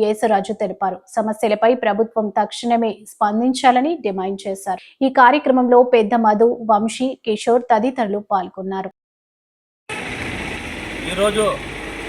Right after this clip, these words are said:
Speaker 2: గత వారం రోజుల నుంచి ఎరినార్ ముప్పై వార్డులో కేవీపీఎస్గా, ఎస్సీగా సర్వే చేస్తున్నాం. ఎందుకంటే కేవీపీఎస్గా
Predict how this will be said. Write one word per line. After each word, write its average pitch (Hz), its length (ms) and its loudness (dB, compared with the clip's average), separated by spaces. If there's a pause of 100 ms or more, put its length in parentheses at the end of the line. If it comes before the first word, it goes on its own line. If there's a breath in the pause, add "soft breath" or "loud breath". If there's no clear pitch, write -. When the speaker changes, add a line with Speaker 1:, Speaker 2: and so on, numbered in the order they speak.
(1200)
Speaker 2:
గత 180 140 -4 (100)
వారం 190 340 0
రోజుల 208 280 -4
నుంచి 214 240 -4 (1000)
ఎరినార్ 214 380 -2
ముప్పై 202 300 -4
వార్డులో 202 320 0 (1000)
కేవీపీఎస్గా, 208 640 -4 (140)
ఎస్సీగా 214 280 -6 (100)
సర్వే 196 300 -4
చేస్తున్నాం. 202 380 -8 (580)
ఎందుకంటే 226 420 -6 (1040)
కేవీపీఎస్గా 220 640 -10